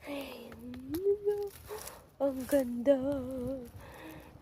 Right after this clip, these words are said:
Ganito, guys, pag malapit na ng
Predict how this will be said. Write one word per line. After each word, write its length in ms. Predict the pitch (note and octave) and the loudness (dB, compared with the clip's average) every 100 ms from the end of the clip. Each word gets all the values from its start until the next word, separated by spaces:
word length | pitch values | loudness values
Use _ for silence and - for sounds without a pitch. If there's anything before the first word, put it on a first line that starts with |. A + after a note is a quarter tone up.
| - C4 A#3+ - - - - - - - - | -12 -6 -6 -8 -16 -16 -18 -18 -12 -4 2
Ganito, 240 | A3+ C4 | 4 6
guys, 240 | A#3+ A3+ | 6 4
pag 160 | - A#3 | 2 4
malapit 400 | A#3 A3 - A3+ | 4 4 2 2
na 160 | A#3 A3+ | 4 4
ng 160 | A3 | 4